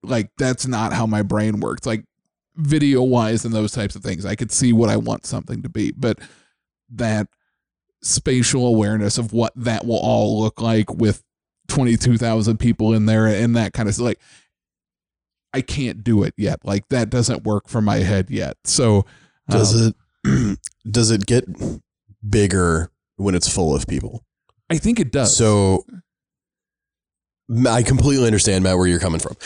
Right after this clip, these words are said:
Speaker 2: Uh, but I also, I had the exact opposite reaction. So we're outside of the stadium, and to me, it's massive. And then we come out of the tunnel, and we're standing on what is the pitch,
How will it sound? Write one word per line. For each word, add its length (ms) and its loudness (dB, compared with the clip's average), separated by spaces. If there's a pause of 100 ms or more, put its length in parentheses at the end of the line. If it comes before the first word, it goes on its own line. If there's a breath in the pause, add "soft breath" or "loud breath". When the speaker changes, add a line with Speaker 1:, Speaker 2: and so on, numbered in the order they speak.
(220 loud breath)
Speaker 2:
Uh, 280 0
but 180 0
I 160 2
also, 240 0
I 80 2
had 120 0
the 120 0
exact 320 -2
opposite 440 -2
reaction. 440 -8
So 180 0
we're 220 0
outside 340 2
of 60 0
the 80 -2
stadium, 400 -2
and 80 -4
to 80 -6
me, 100 -2
it's 120 -4
massive. 580 -6 (100)
And 160 -4
then 140 0
we 100 0
come 220 -2
out 100 2
of 60 0
the 80 0
tunnel, 360 -2
and 120 -2
we're 80 -2
standing 420 0
on 200 0
what 220 0
is 220 0
the 120 -4
pitch, 380 -6